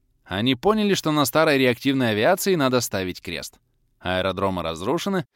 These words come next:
заводы разрушены, запасов металла нет практически. Точнее, металл есть, но вот попробуй достань его со старых заводов. Керосина нет. То есть реактивная авиация отошла на дальний-дальний план.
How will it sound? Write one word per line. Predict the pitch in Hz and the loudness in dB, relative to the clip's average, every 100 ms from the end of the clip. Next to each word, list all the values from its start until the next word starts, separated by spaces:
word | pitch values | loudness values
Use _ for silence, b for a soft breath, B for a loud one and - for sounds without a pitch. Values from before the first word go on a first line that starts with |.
| b | b
заводы | - 110 180 226 104 | -2 2 4 4 2
разрушены, | 87 92 190 202 190 160 _ _ | 0 0 0 0 -2 -4 _ _
запасов | 95 107 107 123 101 - | 0 2 4 2 0 -6
металла | 90 143 196 180 | -4 0 2 2
нет | 123 90 | 0 -4
практически. | - - - 78 78 - 62 _ _ _ _ _ | -8 -14 -14 -12 -10 -10 -14 _ _ _ _ _
Точнее, | - 95 104 107 104 | -4 -4 -2 -2 -2
металл | 113 113 139 | -2 0 0
есть, | 139 202 107 - - _ b | 0 -4 -6 -8 -18 _ b
но | - | 0
вот | 180 - | 2 4
попробуй | 170 170 170 156 | 4 4 2 4
достань | 143 147 - 202 127 | 4 2 0 -2 -2
его | 92 78 - _ | -4 -6 -10 _
со | - 110 | -4 -4
старых | - 80 78 | -4 -6 -4
заводов. | 104 104 82 58 - _ _ _ _ _ _ _ _ _ _ | -2 -2 -2 -8 -16 _ _ _ _ _ _ _ _ _ _
Керосина | - 151 110 - 160 175 | -2 0 0 0 0 0
нет. | 151 87 69 - _ _ _ _ - | -2 -4 -8 -16 _ _ _ _ 2
То | 208 | 4
есть | 233 - | 4 4
реактивная | 170 143 147 165 147 | 4 4 2 0 2
авиация | 120 120 190 - 180 | 4 6 6 6 2
отошла | 139 123 117 139 | 4 0 2 2
на | 139 | 2
дальний-дальний | 98 104 170 170 156 101 85 87 85 | 0 0 0 -2 -4 -4 -4 -4 -8
план. | 80 78 50 | -8 -10 -12